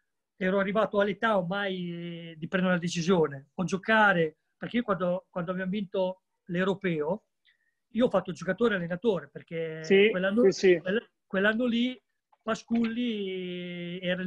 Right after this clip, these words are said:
Speaker 1: era il C T, ma dopo ha trovato squadre in Romania e ci ha lasciato a piedi. E Mambelli, eh, mi chiese a me di prendere in mano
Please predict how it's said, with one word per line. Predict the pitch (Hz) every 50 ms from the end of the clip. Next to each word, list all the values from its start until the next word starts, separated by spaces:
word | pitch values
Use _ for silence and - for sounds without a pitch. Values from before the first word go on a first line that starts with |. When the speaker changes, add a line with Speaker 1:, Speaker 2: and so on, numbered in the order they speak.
| 190 208 -
Speaker 1:
era | - 190 185 185
il | 196 185
C | 190 - 262 - -
T, | 220 226 240 277 269 - _ _ _ _ _ _ _ _ _
ma | 180 180 175
dopo | 202 226 220 214
ha | 190
trovato | - 170 180 175 - 180
squadre | 175 - - 185 180 175 185
in | 180 175
Romania | 185 202 202 240 214 190 202 226 208 - - _ _ _ _ _
e | - 180
ci | - -
ha | 175
lasciato | 170 160 - 190 165 - 175
a | -
piedi. | - 226 202 170 139 - 139 135 - _ _ _ _ _ _ _ _ _ _ _ _ _
E | - 165 160
Mambelli, | 185 226 233 208 202 208 208 214 226 233 247 247 233 214 196 185 175
eh, | 170 170 165 165 165 165 165 165 165 160 156
mi | 180 175
chiese | - - 202 190 185 - 220
a | 208
me | 190 202 220 226 208
di | 165 165
prendere | - - 165 165 160 170 170
in | 160
mano | 165 170 170 170 165 160 160 160 160 -